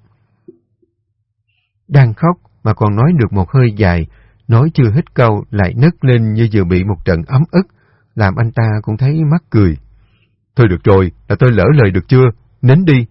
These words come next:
khóc hoài à." "Ức thì phải khóc chứ." "Vậy bây giờ về được chưa? Hay là đứng đây cho người ta đi qua nhìn nữa?" Hạnh đi tới xe mở cửa nhưng không được, giật thế nào cũng không ra.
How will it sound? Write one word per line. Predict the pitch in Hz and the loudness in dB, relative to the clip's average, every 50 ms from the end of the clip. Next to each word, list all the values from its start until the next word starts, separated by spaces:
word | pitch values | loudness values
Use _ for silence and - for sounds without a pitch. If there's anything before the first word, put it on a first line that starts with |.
| _ _ _ | _ _ _
khóc | - 214 - _ - | -6 -6 -6 _ -2
hoài | 120 107 95 90 95 95 98 | 0 2 2 2 2 2 0
à." | 90 87 - _ - - _ _ _ _ _ _ _ _ _ _ _ _ _ _ _ _ _ _ _ _ _ _ _ _ _ _ _ _ _ _ | -2 -2 -6 _ -20 -20 _ _ _ _ _ _ _ _ _ _ _ _ _ _ _ _ _ _ _ _ _ _ _ _ _ _ _ _ _ _
"Ức | - - - - - | 0 0 0 0 0
thì | - 160 135 | 0 0 0
phải | 135 127 147 | 0 -2 -4
khóc | - - 214 233 254 262 _ | -4 -2 -2 -2 -4 -6 _
chứ." | - - 254 262 277 320 _ _ _ _ _ _ _ _ _ _ _ - | -4 -2 0 0 -2 -4 _ _ _ _ _ _ _ _ _ _ _ -4
"Vậy | 98 104 92 | -2 0 0
bây | 98 120 | 0 0
giờ | 110 107 98 95 92 | 0 0 0 2 2
về | 104 101 | 2 2
được | 95 98 95 - | 2 0 -2 0
chưa? | 135 131 135 123 107 - | 0 2 2 2 0 -4
Hay | _ - 123 | _ -4 -2
là | 110 110 120 | 0 0 0
đứng | 156 170 | 0 0
đây | 156 131 120 | 0 0 0
cho | - 117 | 0 -2
người | 107 98 | -4 -2
ta | - 113 117 | -2 -2 -2
đi | 117 | -2
qua | 117 120 123 120 | -2 0 0 0
nhìn | 117 110 101 95 92 | 2 0 0 0 0
nữa?" | 90 90 98 139 185 - _ _ _ _ _ _ _ _ _ _ _ _ _ _ _ _ _ _ _ _ _ _ _ - | 2 2 2 0 0 -2 _ _ _ _ _ _ _ _ _ _ _ _ _ _ _ _ _ _ _ _ _ _ _ -8
Hạnh | 98 87 85 95 104 107 110 - | -6 -6 -4 -4 -4 -6 -6 -4
đi | 147 131 120 110 | -2 0 0 0
tới | - 123 127 160 - - | 0 0 0 0 0 -2
xe | 131 117 107 104 | -2 -2 -2 -2
mở | 101 95 87 85 104 - | -2 -2 -2 -2 -4 -4
cửa | - 95 85 90 113 135 139 135 | -2 -2 -2 -2 -2 -4 -4 -2
nhưng | 127 117 107 | -2 -2 -2
không | - 120 110 104 92 | -2 -2 -4 -2 -2
được, | 92 87 78 - _ _ _ _ _ _ _ - | -2 -2 -4 -6 _ _ _ _ _ _ _ -4
giật | 110 113 - - | -2 -2 -2 0
thế | 156 165 | -2 -2
nào | 160 135 107 95 95 92 90 87 | 0 0 0 0 -2 -2 -4 -4
cũng | - 107 117 139 | -2 -2 -2 0
không | - 131 110 104 | 0 -2 -2 -2
ra. | - 120 107 98 90 | 0 0 0 0 -2